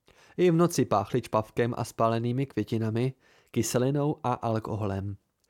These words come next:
Tisíc smíchaných paků se vsáklo za staletí do kamenných stěn budovy. Poslední byl archiv. Na pět pater vysoký a bez oken,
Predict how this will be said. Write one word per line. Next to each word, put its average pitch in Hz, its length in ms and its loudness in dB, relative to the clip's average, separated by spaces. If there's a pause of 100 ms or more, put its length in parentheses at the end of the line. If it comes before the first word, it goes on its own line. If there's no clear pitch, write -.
(300)
Tisíc 190 480 0
smíchaných 170 560 0
paků 123 400 -2
se 123 160 -2
vsáklo 117 540 -2
za 120 120 -2
staletí 123 560 -2
do 107 120 -2
kamenných 117 520 -4
stěn 107 400 -6
budovy. 104 380 -6 (1000)
Poslední 160 540 0
byl 156 220 0
archiv. 104 560 -6 (720)
Na 107 200 0
pět 180 340 2
pater 170 300 0
vysoký 131 580 -2
a 135 120 -4
bez 113 200 -4
oken, 117 460 -2